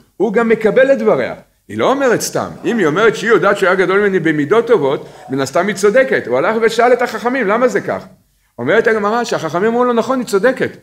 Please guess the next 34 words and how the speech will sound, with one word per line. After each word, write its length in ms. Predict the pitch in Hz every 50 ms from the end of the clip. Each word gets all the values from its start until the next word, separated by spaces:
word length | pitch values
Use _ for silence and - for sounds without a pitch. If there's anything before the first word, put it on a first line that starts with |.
| _
באמת 280 | - 147 185 254 262 269
הוא 80 | 285
היה 120 | 262 240 214
גדול 240 | 170 175 170 156 147
ממך 140 | 135 123
במידות 440 | 135 127 127 127 123 120 113 113 104
טובות." 300 | - 110 95 85 80 - _ _ _ _ _ _
שאל 220 | - - 127 196
אותם 240 | 226 214 226 208 185
למה, 320 | 147 120 107 101 98 110 143 - _ _ _ _ _ _ _ _
אז 120 | 101 98
אמרה, 380 | 110 107 117 139 180 170 147 139 -
הגמרא 440 | - 101 98 98 104 107 113 117 156
אומרת 500 | 190 175 180 214 226 185 170 185 180 180 - _ _ _ _
שאמרו 380 | - - 127 117 117 135 180 202
לו 80 | 202
החכמים, 720 | 190 - 180 160 - - 135 127 180 226 220 175 160 165 170 170 _ _ _ _ _ _
"מכיוון 600 | 120 120 110 - 117 110 131 180 208 196 165 170
שרבי 420 | 165 - 147 120 113 110 143 180 185
אלעזר 300 | 170 139 113 160 160 156
קיבל 340 | - 156 127 117 151 160 165
על 100 | 156 143
עצמו 300 | 123 - 139 135 127 117
איסורים, 720 | 113 104 - - - 120 98 101 101 117 165 208 202 - _ _
בפרט 300 | 92 82 - 139 160 -
איסורי 380 | 151 151 - - 131 113 147 160
המערה 480 | 151 135 123 113 107 98 101 117 143 143
ועוד 280 | 120 117 92 107 127 139
איסורים, 480 | 156 - - - 120 101 113 139 185 180 - - _ _ _ _
לכן 300 | 117 117 - - 240 240
הוא 100 | 233 190
גדול 220 | 185 175 185 190
ממך 180 | 190 190 180 190
במידות." 600 | 170 147 156 143 143 131 107 104 80 - - _